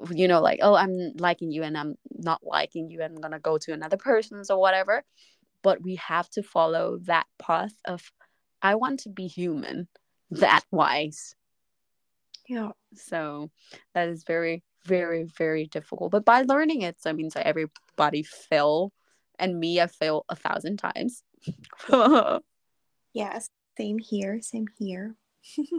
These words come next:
Speaker 1: But I learned a lot. I mean, it's like, love is still, I,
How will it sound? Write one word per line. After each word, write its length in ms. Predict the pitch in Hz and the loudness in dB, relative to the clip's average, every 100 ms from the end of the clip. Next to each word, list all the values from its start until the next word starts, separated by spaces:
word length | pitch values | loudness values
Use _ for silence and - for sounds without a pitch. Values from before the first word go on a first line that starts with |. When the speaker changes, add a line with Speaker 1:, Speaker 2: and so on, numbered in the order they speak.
| - _ _ - _ - | -10 _ _ -20 _ 4
Speaker 1:
But 160 | 196 214 | 6 8
I 60 | |
learned 320 | 294 523 453 | 6 4 2
a 60 | 247 | 2
lot. 220 | 175 151 | 4 2
I 60 | 160 | 2
mean, 160 | 156 | -4
it's 140 | 160 - | -4 0
like, 240 | - 165 | 0 -2
love 340 | 175 160 165 170 | 0 4 4 4
is 120 | 165 | -4
still, 280 | - 214 214 | 2 6 8
I, 100 | 226 | 6